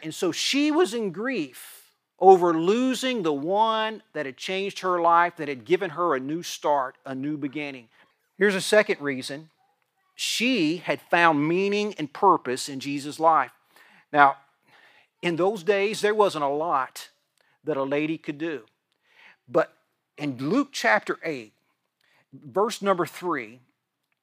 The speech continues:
I don't know if you've, uh, have, have looked at that verse before, but it says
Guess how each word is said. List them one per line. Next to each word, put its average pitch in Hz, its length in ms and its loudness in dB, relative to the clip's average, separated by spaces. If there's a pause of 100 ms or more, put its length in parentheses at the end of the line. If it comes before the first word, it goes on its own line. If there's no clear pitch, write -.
(240)
I 147 40 -6
don't 185 120 -2
know 165 120 8
if 160 100 0
you've, 170 280 -2
uh, 127 200 4 (520)
have, 143 220 -6
have 139 220 2
looked 180 220 -2
at 160 80 -4
that 160 220 4
verse 160 220 -4
before, 160 440 -6
but 151 140 0
it 185 160 0
says 151 600 -2